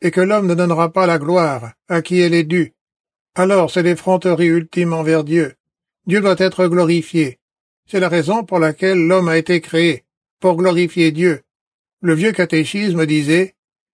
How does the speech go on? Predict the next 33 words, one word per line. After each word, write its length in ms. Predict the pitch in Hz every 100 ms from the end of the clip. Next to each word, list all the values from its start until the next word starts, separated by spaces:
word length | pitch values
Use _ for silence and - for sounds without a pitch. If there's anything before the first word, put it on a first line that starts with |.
| _
Quelle 160 | - 190
est 40 |
la 120 | 196 175
principale 560 | 190 196 175 185 175
fin 240 | - 180 180
de 80 |
l'homme ? » 380 | 175 190 156 107 _ _ _ _ _
La 100 | 180
réponse 440 | 170 160 190 208 180
était, « 480 | 156 - 156 185 _ _ _ _ -
Le 140 | 156
but 300 | 160 220 180
principal 640 | 156 190 196 165 180 190 165
de 60 |
l'homme 440 | 156 170 196 156 123 _ -
est 80 |
de 100 | 170
glorifier 560 | 165 185 170 165 170 165
Dieu 340 | 143 185 165 _ _ _ _ 175
et 100 | 170
de 120 | 180
jouir 320 | 175 202 185
de 80 | 180
lui 320 | 170 180 180
pour 200 | 175 160
toujours. » 560 | 185 175 185 170 107 107 _ _ _ _
C'est 220 | - 180 175
exactement 640 | 147 180 180 175 170 180
cela. 400 | - 160 175 143 _ _ _
Dieu 180 | 160 196
doit 200 | 185 170
être 320 | 180 175 180
glorifié. 680 | 165 170 160 160 - 160 127